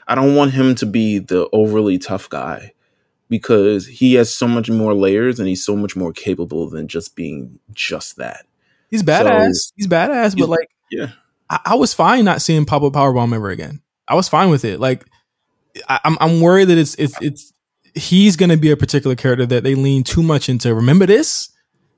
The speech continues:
Speaker 2: And
Speaker 1: Yeah.
Speaker 2: it's like, "Yeah, I remember this." And then he evolved. You know what I mean? And, and, and I can't say that for a lot of other people, like, 'cause he's, to me, him and, um, who did I just say going, or, and Shayna are, like, they, they to me are going way back to, to, you know,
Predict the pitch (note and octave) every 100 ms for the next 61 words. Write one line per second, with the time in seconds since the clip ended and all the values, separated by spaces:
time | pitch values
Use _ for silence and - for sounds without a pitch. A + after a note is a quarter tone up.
0 | _ - C#3+ C3+ C3 C3 C3 - _ _
1 | _ D#3 E3+ F3 G3 G3 E3+ D3+ D3+ E3
2 | F3+ C#3 C#3 C#3 G#2+ - - _ _ _
3 | C#3+ C#3+ C#3+ C#3 D3 D#3 C#3 A2 B2+ B2+
4 | - B2 C#3 B2+ - D3 D#3+ G3 - E3
5 | D3+ D3 C#3 C3+ B2+ B2 C#3 D3 C#3+ B2
6 | B2+ A2+ D#3+ D3+ _ - C#3 C3 D3 C3
7 | C#3+ D#3 C#3 B2 A#2+ A#2 A#2 C#3 - F3+
8 | D#3+ C3 B2+ B2 A#2 - - A#2+ - B2+
9 | A2+ B2+ A#2+ B2+ C3+ C#3+ A2 - G3 -
10 | - _ _ - C3+ C#3 C3 A#2+ - C#3+
11 | D#3 C3+ C3 D#3+ F3+ G3 D#3+ D#3+ D#3+ D3
12 | D3 C#3+ C#3 C#3+ D3 D3 C#3 C3+ C3 -
13 | B2+ A2+ B2 C3+ A#2+